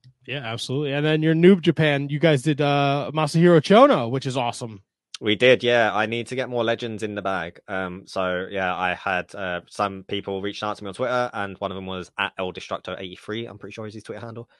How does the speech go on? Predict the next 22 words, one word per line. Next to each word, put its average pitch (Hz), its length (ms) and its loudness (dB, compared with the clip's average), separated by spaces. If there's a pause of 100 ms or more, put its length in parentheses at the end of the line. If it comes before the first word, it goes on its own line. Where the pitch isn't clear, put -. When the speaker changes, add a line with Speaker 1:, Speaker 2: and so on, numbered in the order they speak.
Speaker 2:
Sorry 98 240 -4
if 92 80 -8
I 104 40 -8
Speaker 1:
Yes. - 20 -6
Speaker 2:
got 92 80 -8
that 98 120 -4
wrong. 98 140 -4 (320)
Uh, 95 380 -2
yeah, 101 200 0 (120)
covered 101 220 -2
Masahiro 95 420 -4
Chono 95 500 -2
in 90 300 -6
excellent 90 440 -6
form. 92 300 -8 (340)
Uh, 82 840 -4 (100)
episode 101 400 -4
about 98 320 -4
Jun 101 260 -6
Kasai 104 640 -4
is 110 140 -12
dropping 95 460 -8